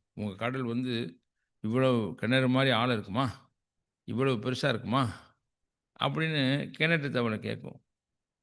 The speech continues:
அப்ப கடல் தவளை பார்த்து சிரிக்கும். ஏன்னா கடலுள்ள இதை பத்தி இந்த கிணற்று தவளைக்கு எதுவும் தெரியாது. ஒரு அட்லாண்டிக் கடல், பசிபிக் பெருங்கடல்ல உள்ள ஆழம் எவ்வளவுன்னே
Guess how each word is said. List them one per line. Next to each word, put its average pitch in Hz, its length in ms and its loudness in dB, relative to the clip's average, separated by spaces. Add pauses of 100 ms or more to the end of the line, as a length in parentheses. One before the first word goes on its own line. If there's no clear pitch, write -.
(220)
அப்ப 131 260 -4
கடல் 135 340 0
தவளை 135 240 2
பார்த்து 123 260 -2
சிரிக்கும். 123 480 -4
ஏன்னா 127 680 -4
கடலுள்ள 151 500 2
இதை 127 140 0
பத்தி 127 340 -2
இந்த 113 240 -2
கிணற்று 127 360 -4
தவளைக்கு 120 480 -4
எதுவும் 135 440 -2 (460)
தெரியாது. 151 640 -2 (840)
ஒரு 104 200 -4
அட்லாண்டிக் 127 440 2
கடல், 117 220 0
பசிபிக் 123 420 -2
பெருங்கடல்ல 110 480 -2
உள்ள 107 220 -4
ஆழம் 117 440 -2
எவ்வளவுன்னே 131 440 0